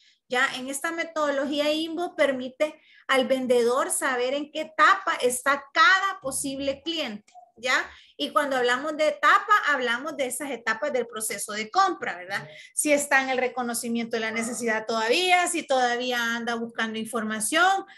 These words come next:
si ya está evaluando todos los lugares a los que fue, ¿ya? O si ya está decidido a comprar, ¿ya? Y cuando hablamos, por ejemplo, del post-compra,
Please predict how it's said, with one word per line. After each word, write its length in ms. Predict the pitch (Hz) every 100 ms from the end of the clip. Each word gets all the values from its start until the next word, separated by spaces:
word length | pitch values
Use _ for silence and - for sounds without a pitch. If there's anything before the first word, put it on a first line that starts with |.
| - _ - - _ _ -
si 280 | - 320 285
ya 160 | 269
está 240 | 262 - 262
evaluando 600 | 254 240 240 247 262 247
todos 260 | 254 254 240
los 120 | 254
lugares 400 | 233 226 226 240
a 80 | 226
los 180 | 233 -
que 140 | 247
fue, 560 | 226 339 370 403 392 - _ -
¿ya? 220 | 247 294
O 60 | 285
si 200 | - 208
ya 100 | 247
está 380 | 254 - 285 285
decidido 560 | 262 254 240 233 254 240
a 120 | 240
comprar, 640 | 240 233 339 381 392 381 - _ _ -
¿ya? 240 | 277 349 - - _ -
Y 200 | 311 320
cuando 280 | 302 277 262
hablamos, 440 | 247 254 285 359
por 140 | 349 330
ejemplo, 440 | 330 330 294 262
del 200 | 247 240
post-compra, 760 | - 220 - - 294 381 -